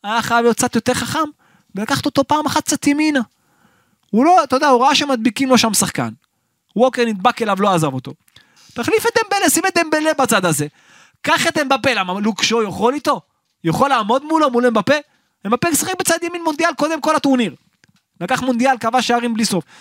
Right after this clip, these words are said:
תעביר אותו כמה דקות, שים אותו קצת בצד ימין, ואז בכלל, קצת, אתה יודע, פחות ל-, להיות, אה, מקובע. אם הוא היה עושה את זה, אני אומר לך, המשחק הזה היה נגמר הרבה יותר בקלות, וגם, גם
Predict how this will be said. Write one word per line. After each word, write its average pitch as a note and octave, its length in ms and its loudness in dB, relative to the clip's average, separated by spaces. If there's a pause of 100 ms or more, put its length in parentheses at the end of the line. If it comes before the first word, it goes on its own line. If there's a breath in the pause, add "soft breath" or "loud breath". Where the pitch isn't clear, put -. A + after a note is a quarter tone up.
(280 soft breath)
תעביר D4+ 280 0 (100)
אותו B4 160 2
כמה B3+ 200 2
דקות, G3 420 0 (180)
שים F4 160 -6
אותו G4+ 140 -4
קצת C#4 160 2
בצד A#3 280 2
ימין, B3+ 260 0
ואז G#3 220 0
בכלל, F3 300 -4
קצת, B3+ 300 -8 (120)
אתה C4+ 200 -2
יודע, D#4 180 2
פחות C#4 400 0
ל-, B3 280 0
להיות, A#3 300 2
אה, G#3 340 0 (420 loud breath)
מקובע. G3+ 360 2 (720)
אם D4 120 0
הוא C#4+ 60 2
היה C#4 100 4
עושה B3+ 380 2
את G#3+ 80 0
זה, C#4 300 0 (100)
אני G3 140 -6
אומר A#3+ 100 -4
לך, A#3+ 80 -6
המשחק A3+ 300 -4
הזה A3 120 -2
היה A3+ 80 0
נגמר A3 200 -2
הרבה G#3 180 0
יותר B3+ 140 0
בקלות, A#3+ 360 0
וגם, C4+ 300 2 (320)
גם E4 200 2